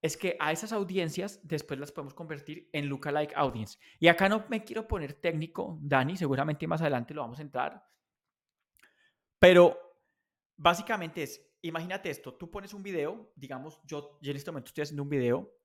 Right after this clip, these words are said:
y estoy mostrando esta vela y explico esta vela. Las personas que vean este video,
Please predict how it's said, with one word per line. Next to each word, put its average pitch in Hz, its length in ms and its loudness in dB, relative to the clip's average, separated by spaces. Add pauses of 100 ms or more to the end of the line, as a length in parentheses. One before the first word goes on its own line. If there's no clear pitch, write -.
(260)
y 127 120 -2
estoy 120 200 -8
mostrando 127 320 -4
esta 147 220 0
vela 131 260 2
y 139 60 0
explico - 400 -6
esta 127 200 -2
vela. 127 300 -2 (1400)
Las 151 180 4
personas 156 320 -4
que 214 120 -2
vean 156 180 -2
este 170 160 -8
video, 147 420 2